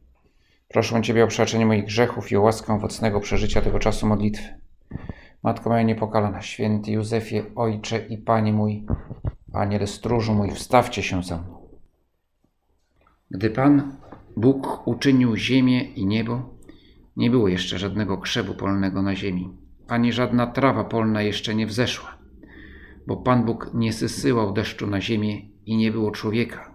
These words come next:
który by uprawiał ziemię i rów kopał w ziemi, aby w ten sposób nawadniać całą powierzchnię gleby.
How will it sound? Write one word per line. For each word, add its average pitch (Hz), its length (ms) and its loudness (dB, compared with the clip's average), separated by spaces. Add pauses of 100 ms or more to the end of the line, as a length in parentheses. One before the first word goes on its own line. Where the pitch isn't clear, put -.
(100)
który 104 340 -4
by 107 140 0
uprawiał 104 560 -2
ziemię 113 400 2 (640)
i 107 80 0
rów 139 300 2
kopał 95 400 0
w 87 80 -8
ziemi, 120 500 0 (760)
aby 151 220 2
w - 60 -6
ten 139 160 4
sposób - 420 -4
nawadniać 95 520 0
całą 95 300 -4
powierzchnię 87 520 -4
gleby. 82 240 -6